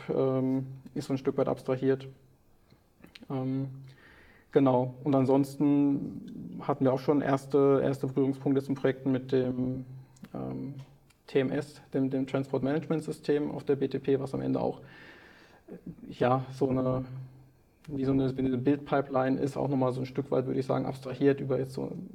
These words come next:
ein Tool wie, wie Jenkins, wo ich dann eben auch klar definieren kann, anhand meiner, meiner Sub-Accounts, meiner Spaces,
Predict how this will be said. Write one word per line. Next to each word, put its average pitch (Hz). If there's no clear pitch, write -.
ein 131
Tool 139
wie, 139
wie 135
Jenkins, 143
wo 131
ich 131
dann 135
eben 131
auch 131
klar 135
definieren 135
kann, 135
anhand 131
meiner, 127
meiner 127
Sub-Accounts, 135
meiner 131
Spaces, 143